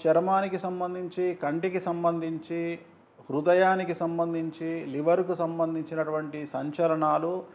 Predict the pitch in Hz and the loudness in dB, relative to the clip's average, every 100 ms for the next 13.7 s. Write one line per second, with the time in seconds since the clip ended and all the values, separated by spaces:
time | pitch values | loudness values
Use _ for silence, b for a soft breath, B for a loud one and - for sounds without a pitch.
0 | B B - 131 160 175 165 170 160 156 | B B 0 6 8 8 4 0 2 2
1 | 160 147 131 135 143 175 165 170 170 131 | 2 -2 -4 0 4 4 4 2 0 0
2 | 147 147 165 170 165 160 151 151 156 160 | -2 2 0 2 0 2 2 2 2 2
3 | 165 165 165 160 147 151 170 160 165 156 | 2 2 0 -4 -6 -4 -4 -2 -2 -2
4 | 143 131 127 107 107 101 98 - b b | 0 0 -2 -6 -10 -12 -14 -20 b b
5 | b b - 160 190 202 196 175 170 185 | b b -2 2 4 2 0 0 -2 -4
6 | 180 185 185 175 151 147 147 151 - - | -2 -2 0 0 2 2 0 -2 -8 -20
7 | _ 117 143 165 202 202 180 135 139 165 | _ -4 2 6 6 8 6 6 2 2
8 | 180 180 175 175 175 165 156 170 170 165 | 4 4 2 -4 -4 -6 -2 2 2 2
9 | 165 170 180 175 175 175 160 156 139 156 | 0 0 4 4 4 2 2 0 0 0
10 | 170 175 - 151 156 165 175 180 175 160 | 2 0 2 4 6 6 6 4 4 4
11 | 160 160 170 156 151 151 151 151 160 143 | 2 2 -2 2 2 2 0 -2 0 0
12 | 143 156 165 156 156 147 143 147 147 143 | 2 2 2 2 -4 -8 -6 -6 0 2
13 | 131 127 120 113 107 101 | 2 0 -2 -2 -12 -12